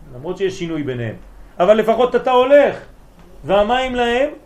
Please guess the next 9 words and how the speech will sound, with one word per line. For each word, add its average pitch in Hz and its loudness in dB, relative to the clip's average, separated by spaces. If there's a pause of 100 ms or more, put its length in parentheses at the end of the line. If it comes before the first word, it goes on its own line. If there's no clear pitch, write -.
(120)
מימינם 233 0
ומשמאלם. 247 0 (540)
כלומר, 220 4
אתה 262 2
צריך 262 -2
להגיע 247 2
למציאות 214 0
שהמים 226 -2
שהם 214 2